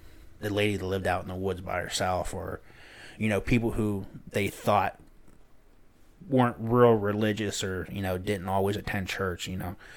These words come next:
So they, they first went after the easy targets, right? And if you have a community that has been exposed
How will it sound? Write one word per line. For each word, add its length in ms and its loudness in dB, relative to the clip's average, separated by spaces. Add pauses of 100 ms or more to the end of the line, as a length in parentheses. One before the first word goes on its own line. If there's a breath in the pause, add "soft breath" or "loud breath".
(120 loud breath)
So 180 4
they, 300 6 (340 loud breath)
they 120 4
first 380 6
went 160 4
after 300 4
the 220 -4
easy 160 -2
targets, 580 0 (640 loud breath)
right? 340 0 (680 soft breath)
And 260 2
if 180 0
you 120 6
have 220 6
a 40 2
community 720 2 (960 soft breath)
that 160 -2
has 260 2
been 140 -2
exposed 840 4